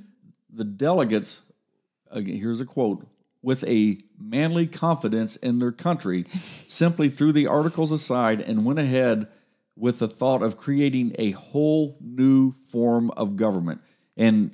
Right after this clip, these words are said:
Speaker 2: this is where we get the term of the Great American Experiment.
Speaker 1: Yep.
Speaker 2: In, with their work, the de-, delegates recognized that the predominant need was to reconcile two different powers, the power of local control,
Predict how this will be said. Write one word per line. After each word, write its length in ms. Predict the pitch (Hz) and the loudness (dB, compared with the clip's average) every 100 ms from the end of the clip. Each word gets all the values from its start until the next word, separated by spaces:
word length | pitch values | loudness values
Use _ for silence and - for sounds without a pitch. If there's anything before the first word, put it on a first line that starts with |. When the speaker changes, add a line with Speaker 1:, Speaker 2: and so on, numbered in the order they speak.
| - _ | -10 _
Speaker 2:
this 320 | 107 127 143 | -4 -2 0
is 120 | 135 | -2
where 160 | 123 131 | 2 4
we 100 | 123 | 6
get 160 | 120 117 | 4 2
the 80 | |
term 540 | 110 - 131 113 104 101 | -4 -2 0 2 2 0
of 460 | 95 101 98 92 | 0 0 0 -2
the 80 | 113 | -2
Great 320 | 101 113 117 - | 2 2 2 0
American 460 | 107 104 104 - | -2 0 -2 -2
Experiment. 600 | 92 - - 131 92 78 - _ - | -4 -6 -8 -6 -4 -6 -12 _ -6
Speaker 1:
Yep. 140 | 294 _ _ _ _ _ _ _ _ | -6 _ _ _ _ _ _ _ _
Speaker 2:
In, 400 | 147 147 151 123 | -2 0 -2 -4
with 200 | 123 143 | 0 0
their 100 | 170 | 0
work, 340 | 170 196 170 135 | 0 2 0 -2
the 80 | 113 | -4
de-, 360 | 113 147 113 | -2 -2 -2
delegates 440 | 120 170 127 117 120 | -2 0 0 -2 -2
recognized 720 | 147 160 117 107 104 101 - | -4 -2 -2 0 -2 -2 -4
that 160 | 120 - | -6 -6
the 60 | |
predominant 600 | 90 107 95 143 160 165 | -8 -6 -2 -2 -2 -2
need 280 | 131 139 113 | 0 0 0
was 180 | 101 104 | -2 -2
to 80 | 104 | -2
reconcile 760 | 135 147 143 135 117 107 95 - | -2 -2 -4 -4 -4 -4 -6 -6
two 240 | 147 156 | -2 -2
different 400 | 139 147 139 127 | -2 -4 -4 -6
powers, 400 | 123 98 85 90 | -4 -2 -2 -4
the 100 | 101 | -8
power 460 | 98 131 135 127 90 | -8 -2 0 0 0
of 180 | 98 | -2
local 380 | 95 107 135 180 | -2 -2 -2 -4
control, 680 | 170 180 - 131 113 104 | -4 -6 -2 -2 0 -2